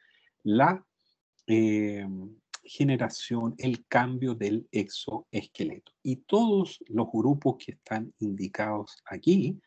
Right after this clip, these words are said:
realizan esta muda o ecdysis y por ello se agrupan dentro de esta categoría que se denomina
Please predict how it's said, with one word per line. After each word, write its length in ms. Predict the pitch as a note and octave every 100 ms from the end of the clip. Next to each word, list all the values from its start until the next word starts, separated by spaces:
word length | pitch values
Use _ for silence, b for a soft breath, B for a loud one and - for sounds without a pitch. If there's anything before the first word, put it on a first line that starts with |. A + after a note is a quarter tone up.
| b b b b b _ -
realizan 760 | A#2 G#2+ B2 D3+ D3 D#3+ D#3+ D#3+
esta 320 | A#2+ - G2+
muda 540 | G2+ A#2 A#2+ B2 B2+ -
o 200 | G#2 G2
ecdysis 880 | G2+ G2+ A#2 - C#3+ D3 - - _ _ _ -
y 340 | B2+ C#3+ D#3+ _ _ -
por 160 | G2+
ello 360 | G2 F#2+ G#2+ C#3+ _ _
se 200 | - F#2
agrupan 640 | F2+ G#2 D#3 D3 G2+ G2
dentro 460 | G#2 G2+ - G2+ G2
de 180 | F#2+
esta 340 | G2+ _ - G2
categoría 640 | G2 F#2+ F#2+ F#2+ G2+ G2+
que 140 | - -
se 160 | -
denomina 500 | F#2+ F2+ G2+ G#2 G#2+